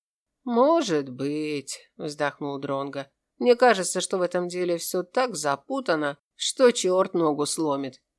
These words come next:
не говоря уже о том, что в вашем коллективе достаточно сложные отношения". "Мерис возвращается",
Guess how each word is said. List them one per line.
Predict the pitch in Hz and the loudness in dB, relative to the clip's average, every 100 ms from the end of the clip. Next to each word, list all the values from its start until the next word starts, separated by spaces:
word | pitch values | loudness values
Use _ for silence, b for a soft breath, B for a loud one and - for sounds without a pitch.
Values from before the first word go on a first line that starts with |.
| - | -2
не | 202 | 0
говоря | 202 196 196 190 | 4 6 8 8
уже | 175 185 | 8 4
о | 185 | 4
том, | 214 185 | 2 0
что | - 185 | 0 2
в | |
вашем | 175 160 180 | 2 2 -2
коллективе | 175 170 160 - 208 151 147 _ | -2 -4 -4 -2 0 0 -4 _
достаточно | 190 180 180 233 175 - 139 135 | -2 -2 0 -2 -2 -6 -6 -6
сложные | - 135 151 135 135 131 | -6 -6 -6 -6 -6 -8
отношения". | 127 135 131 - 131 135 127 123 _ _ _ _ _ _ _ _ | -6 -6 -4 -4 -4 -6 -12 -14 _ _ _ _ _ _ _ _
"Мерис | 151 156 185 220 - | 2 4 4 2 0
возвращается", | 208 202 202 196 - 139 131 131 - 139 131 | -2 0 0 0 0 -2 -2 -2 -4 -8 -8